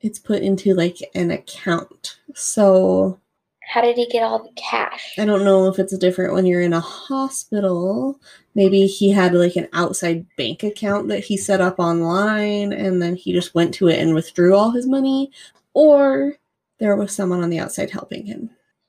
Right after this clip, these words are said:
Speaker 2: Yeah, that's true.
Speaker 1: Could be very possible. I don't, I don't, that's hard to say.
Speaker 2: Yeah, so there was never a confirmation. And then other things, well, that were, like, just details were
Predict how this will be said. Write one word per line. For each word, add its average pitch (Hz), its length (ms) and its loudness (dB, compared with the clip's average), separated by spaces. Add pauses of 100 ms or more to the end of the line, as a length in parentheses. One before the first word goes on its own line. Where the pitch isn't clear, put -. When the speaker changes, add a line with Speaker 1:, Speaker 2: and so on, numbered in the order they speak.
Speaker 2:
Yeah, 226 220 -2 (220)
that's 226 260 -12
true. - 260 -4 (480)
Speaker 1:
Could 185 200 0
be 175 100 6
very - 260 -2
possible. - 600 -10
I - 40 -6
don't, - 320 -6 (160)
I 196 60 -8
don't, - 220 -10 (180)
that's 196 180 -4
hard 196 180 2
to 202 60 -8
say. 359 240 0 (440)
Speaker 2:
Yeah, 233 320 2 (180)
so 240 580 2 (460)
there 269 120 4
was 269 180 2
never 262 380 2
a - 160 -4
confirmation. 240 1000 -6
And 254 140 4
then 247 140 6
other 262 300 6
things, 240 480 0 (440)
well, 240 580 0 (280)
that 233 280 -4
were, 233 180 -2
like, 226 200 -6 (120)
just - 280 -8 (200)
details 233 760 -8
were 233 420 -2